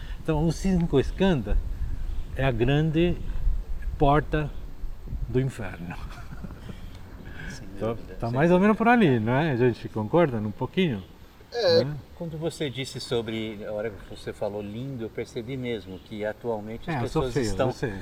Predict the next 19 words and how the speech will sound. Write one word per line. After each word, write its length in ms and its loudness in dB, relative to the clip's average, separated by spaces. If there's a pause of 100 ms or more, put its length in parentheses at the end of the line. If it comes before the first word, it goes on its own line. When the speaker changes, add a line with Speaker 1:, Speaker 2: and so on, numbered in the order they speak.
(200)
Speaker 2:
É, 240 8
Speaker 1:
Eu 40 4
sei. 100 4
Speaker 2:
não, 280 4
eu 160 6
pensei 380 2
no 120 0
sentido 600 -2
das 180 2
pessoas 360 -4
estarem 280 0
muito 220 -6
preocupadas 920 -2
com, 500 -6 (520)
com 260 -2
essa 640 0
beleza 560 0
hoje, 460 -6
né? 220 -10